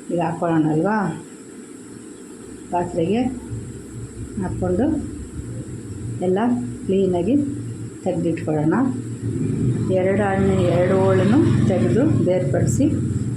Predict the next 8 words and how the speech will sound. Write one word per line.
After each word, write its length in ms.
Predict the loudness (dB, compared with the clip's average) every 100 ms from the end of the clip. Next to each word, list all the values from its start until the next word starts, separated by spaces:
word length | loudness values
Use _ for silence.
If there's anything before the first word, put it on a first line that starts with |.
| -2
ಈ 20 |
ಥರ 200 | 0 2 2 4
ಒಂದು 140 | 4
ಬೌಲ್ಗೆ 380 | 4 4 2 2
ಹಾಕ್ಕೊಳ್ಳೋಣ. 500 | 0 0 0 2 4 4 2 0 -4 -4 -4 -4 -6 -6 -6 -6 -6 -6 -6 -2
ಹಾಕ್ಕೊಂಡ 520 | 0 0 2 4 4
ನಂತರ 280 | 4 2 2 2 0 -4 -10 -12 -12 -10 -10 -10 -10 -2
ನಾವು 320 | 0 2 2